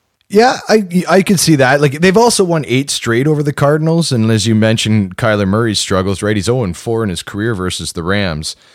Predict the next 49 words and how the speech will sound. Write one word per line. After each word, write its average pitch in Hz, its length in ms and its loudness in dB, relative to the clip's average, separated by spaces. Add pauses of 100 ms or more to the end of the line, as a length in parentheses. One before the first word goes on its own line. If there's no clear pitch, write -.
(100)
And 143 140 4
also, 147 300 4
I 127 100 6
will 156 200 6
say 135 240 4
this 123 240 2
about 101 280 0
the 95 80 -2
Rams. 90 400 0
They 120 240 0
do 127 320 0
know 143 140 2
how 127 120 0
to 107 80 -2
keep 107 240 -6
a 104 60 -2
running 101 320 0
quarterback 98 600 -2
to 101 140 -2
a 92 40 -2
minimum 92 420 -2
outside 90 380 -2
of 71 60 -8
the 78 60 -10
pocket, 85 520 -6 (340)
right? 92 340 -2 (340)
So, 95 500 2
they're, 107 260 2
Kyler 110 640 0
Murray, 110 320 2
though, 90 280 -2 (140)
I 120 120 -2
think 131 180 0
he's 110 320 -2
every 113 240 0
bit 113 160 2
as 110 120 0
good 120 220 0
just - 260 -6
chucking 117 340 0
the 104 60 -2
ball 110 300 2
around 107 280 2
the 98 80 0
yard 110 280 0
if - 80 -6
he 101 80 -6
can't 104 320 -4
go. 127 400 -2